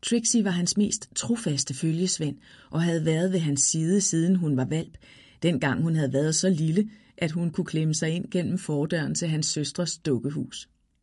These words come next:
"Var det mon meningen, han skulle lære sin faster noget?" tænkte han. "Var det derfor, de var her?"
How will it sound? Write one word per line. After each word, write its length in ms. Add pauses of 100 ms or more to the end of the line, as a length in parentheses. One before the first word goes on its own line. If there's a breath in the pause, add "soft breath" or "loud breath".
(1400 loud breath)
"Var 120
det 100
mon 220
meningen, 680
han 180
skulle 340
lære 420
sin 260
faster 420
noget?" 400 (100)
tænkte 300
han. 260 (920)
"Var 80
det 240
derfor, 400
de 200
var 240
her?" 200